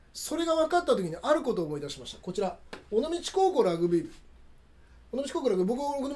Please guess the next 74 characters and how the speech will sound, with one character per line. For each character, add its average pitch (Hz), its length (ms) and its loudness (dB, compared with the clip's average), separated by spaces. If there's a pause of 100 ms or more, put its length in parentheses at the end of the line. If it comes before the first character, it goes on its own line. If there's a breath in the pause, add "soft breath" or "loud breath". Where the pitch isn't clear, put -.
(140)
高 302 100 -2
校 214 80 0
ラ 175 100 2
グ 190 60 -4
ビ 214 120 -2
ー - 20 -4
部 151 40 -6
出 - 340 -6
身 196 40 -6
じ 190 60 -2
ゃ - 20 0
な 214 140 0
い 247 80 2
ん - 20 -6
で 147 80 -8
す - 100 -12
け 190 60 -4
ど、 262 300 0 (560 soft breath)
コ 302 140 -2
ー - 20 -10
チ 302 100 -8
ン 294 40 -4
グ 294 60 -4
の 294 100 -4
こ 294 100 -4
と 262 100 4
で 170 140 2
田 226 200 -4
中 254 220 2
監 254 240 0
督 247 180 -4
と 226 220 0
仲 262 220 2
良 196 60 0
く 170 260 -8
さ 170 100 -8
せ - 60 -8
て 175 80 -6
も 156 60 -6
ら 160 40 -6
う 160 60 -6
こ 160 80 -8
と 147 80 -10
が 123 60 -10
あ - 20 -12
っ - 20 -18
て、 - 160 -6
見 254 180 2
学 240 220 -2
行 240 100 -6
っ - 40 -20
た 254 100 4
り 170 120 2
い - 20 0
ろ 185 80 2
ん - 20 -2
な 208 80 -2
話 208 220 -4
を 202 60 0
聞 - 40 -2
く - 60 -16 (180)
こ 165 100 -10
と 147 100 -12
が - 80 -16
あ - 20 -18
る - 80 -20
ん - 20 -20
で - 60 -20
す 180 80 -10
ね。 226 140 -6
そ 294 120 -6
の 311 60 -2
中 302 240 -2
で 214 260 0